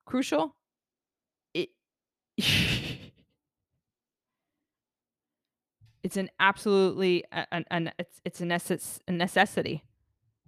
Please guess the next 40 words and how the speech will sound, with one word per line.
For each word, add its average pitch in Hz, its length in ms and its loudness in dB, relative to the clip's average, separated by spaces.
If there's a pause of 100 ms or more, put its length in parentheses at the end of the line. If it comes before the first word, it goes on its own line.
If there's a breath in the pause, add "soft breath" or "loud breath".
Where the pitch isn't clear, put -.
(180)
right 170 180 4
now. 143 240 -4 (1800)
And 185 220 4
that 180 180 6
is 180 140 0
such - 260 0
a 175 80 4
beautiful 208 580 2
gift - 420 2 (240)
to 185 100 -2
bring 180 260 0
into 170 220 -2
myself. - 640 -6 (1040)
I'm - 140 -18
like, - 160 -18
"Yeah, 196 260 -14
of - 120 -20
course - 360 -10
this 147 260 -12
is. - 360 -20 (720)
Of - 80 -20
course - 260 0
this 196 120 -4
is 165 100 -6
a 160 40 -2
necessity. 156 680 -8 (1120)
I'm 226 80 -4
sorry 277 440 2
that 180 140 4
I 175 60 4
haven't 185 300 2
actually 190 320 0
been 180 180 0
paying 220 360 -2
more 165 180 2
attention 190 440 -4
to 147 80 -4
you. 147 80 0
I 147 80 2
haven't 208 240 2